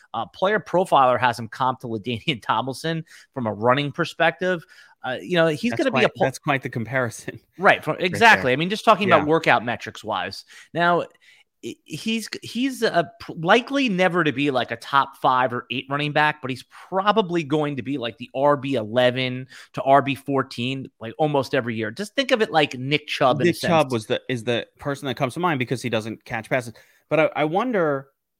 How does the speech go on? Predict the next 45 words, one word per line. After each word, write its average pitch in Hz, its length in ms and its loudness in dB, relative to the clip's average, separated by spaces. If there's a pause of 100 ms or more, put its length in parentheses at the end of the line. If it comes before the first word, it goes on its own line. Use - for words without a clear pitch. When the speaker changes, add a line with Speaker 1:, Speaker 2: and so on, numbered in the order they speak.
(680)
Speaker 2:
like 151 160 -12
you 262 80 -6
said, 95 380 -4 (100)
we 139 120 -2
don't 254 180 -6
know 117 160 0
that 101 160 -4
he 101 100 -12
can't 123 380 -10
catch 85 320 -14
passes. 101 420 -12
We 170 100 -6
just 175 240 -8
Speaker 1:
Right. 160 160 -4
Speaker 2:
don't, 139 240 -8
don't, 147 320 -2
he 139 200 -8
didn't. 143 560 -2 (480)
Speaker 1:
Right. 139 100 2
What 180 120 4
if 214 80 -2
he 214 40 0
goes 202 220 6
to 196 120 -2
a 196 40 0
team 226 380 -2
where, 156 400 4 (200)
you 170 80 -4
know, 165 120 2
we 156 160 -2
know 185 100 0
certain 165 300 -4
quarterbacks 151 720 0 (180)
dump 156 240 2
off? 175 320 0
I 131 60 -8
mean, 131 260 -6 (400)
uh, 143 140 -4
you 160 100 2
know, 139 60 0
we 147 100 -2
know 165 160 4
certain, 156 300 -2
like, 135 180 -8
uh, 139 80 -4